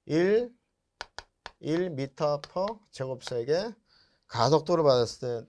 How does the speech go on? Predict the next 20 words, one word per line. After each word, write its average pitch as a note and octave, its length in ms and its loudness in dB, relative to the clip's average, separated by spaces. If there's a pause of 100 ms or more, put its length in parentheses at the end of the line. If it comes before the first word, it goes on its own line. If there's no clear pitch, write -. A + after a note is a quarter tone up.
이 A2 140 -14
힘이다. G#2 580 -10
이렇게 A2 180 -14
돼 G2+ 100 -12
있죠. A2+ 400 -14
그래서 B2 120 -10
요것을 C3+ 840 -4 (1000)
뉴턴이다. E3+ 1040 -4
이렇게 G2 220 -18 (100)
표시를 A#2+ 500 -14
합니다. A2 560 -14
뉴턴. F2+ 600 -16 (1000)
F는 C#3+ 720 -10 (500)
엠에이다. F#2+ 840 -10 (1200)
이러한 A#2+ 600 -6 (100)
얘기죠. G#2 680 -10 (160)
그다음 D#3 260 -6
그 E3+ 100 2
옆에 F3+ 200 2
다인은요. D3+ 880 2